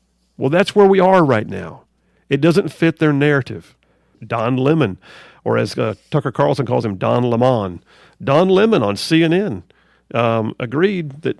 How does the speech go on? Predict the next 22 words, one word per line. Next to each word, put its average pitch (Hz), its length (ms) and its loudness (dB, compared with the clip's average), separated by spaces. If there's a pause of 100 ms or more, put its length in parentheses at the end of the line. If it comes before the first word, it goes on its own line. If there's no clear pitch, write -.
(100)
Americans 156 500 -2
are 165 80 4
not 143 280 2
supposed 175 240 -2
to - 40 -12
be 180 80 -2
taking 170 340 -2
justice 156 400 -2
into 143 140 0
their 143 140 2
own 143 140 0
hands. 156 460 -6 (280)
Thank 202 360 -4
you, 143 240 -2
Don 107 420 -6
Lemon. 113 480 -4 (500)
Uh, 123 280 -4
it's - 160 -10
nice. 131 580 -4
I 113 120 -8
understand 131 460 -4
that. 104 240 -6